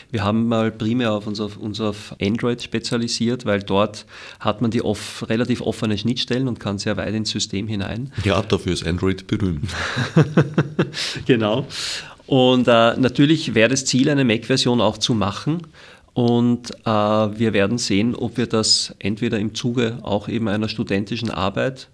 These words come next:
Speaker 1: in Zukunft umsetzen können. Vielleicht, äh, meldet sich aber auch jemand aus der Mac- und I-O-S-Entwicklungsecke. Und, äh,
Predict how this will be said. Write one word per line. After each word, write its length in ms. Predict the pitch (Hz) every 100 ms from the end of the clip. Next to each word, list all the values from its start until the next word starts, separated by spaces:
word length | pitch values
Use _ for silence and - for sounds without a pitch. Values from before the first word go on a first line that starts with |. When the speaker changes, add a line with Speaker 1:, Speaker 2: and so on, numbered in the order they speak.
| _
Speaker 1:
in 140 | 120
Zukunft 380 | - 123 120 -
umsetzen 420 | 131 143 135 - 135
können. 420 | 123 127 135 135 - -
Vielleicht, 480 | - 113 110 110 -
äh, 320 | 117 117 120 - - - _
meldet 300 | 101 127 -
sich 180 | 131 120
aber 120 | 110
auch 120 | 110
jemand 300 | 107 107 113
aus 240 | 95 101
der 280 | - 117 117 - - - -
Mac- 360 | 107 110 - - _ _
und 220 | - 110 -
I-O-S-Entwicklungsecke. 1400 | 104 117 107 117 101 107 113 - 120 - - 95 127 147 143 - - -
Und, 420 | - 123 120 117
äh, 320 | 117 117 117